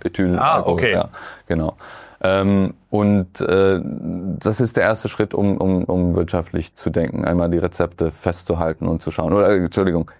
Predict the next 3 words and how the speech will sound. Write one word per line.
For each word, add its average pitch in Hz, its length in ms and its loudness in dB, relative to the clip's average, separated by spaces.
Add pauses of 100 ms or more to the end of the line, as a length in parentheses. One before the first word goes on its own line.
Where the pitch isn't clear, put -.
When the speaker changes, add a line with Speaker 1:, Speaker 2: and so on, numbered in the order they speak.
Speaker 1:
Klarheit 92 420 -2
reinzubringen. 78 560 -6 (460)
Transparenz, 87 760 0